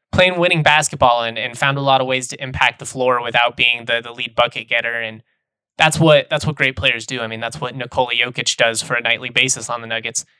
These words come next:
He can go for forty. You, you damn well know that he can. But if they're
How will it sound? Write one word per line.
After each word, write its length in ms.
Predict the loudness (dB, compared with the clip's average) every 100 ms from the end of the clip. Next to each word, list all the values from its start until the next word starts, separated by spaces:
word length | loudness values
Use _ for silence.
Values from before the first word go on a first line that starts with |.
| _
He 140 | -6
can 320 | 0 2 4
go 140 | 2 0
for 180 | -2 -8
forty. 460 | -8 -4 -4 -4
You, 120 | -8 -8
you 220 | -6 -8 -2
damn 300 | 2 4 2
well 180 | 0 -2
know 160 | -4
that 120 | -4 -6
he 80 | -4
can. 340 | 0 0 0 _ _ _ _ _ _
But 320 | 6 6 6 2 _ _ -6
if 120 | 0
they're 240 | 2 2